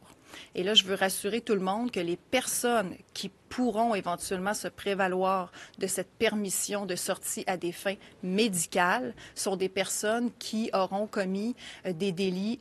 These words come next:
de faible niveau de gravité et aucun détenu qui n'a commis un crime violent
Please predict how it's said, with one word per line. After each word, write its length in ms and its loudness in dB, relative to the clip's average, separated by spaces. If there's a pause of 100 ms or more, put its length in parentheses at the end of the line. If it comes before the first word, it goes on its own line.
(100)
de 200 -2
faible 640 4
niveau 360 -2
de 100 -2
gravité 640 -2 (520)
et 220 0
aucun 500 4
détenu 600 0
qui 200 -6
n'a 180 -2
commis 480 2
un 160 -4
crime 360 -4
violent 640 4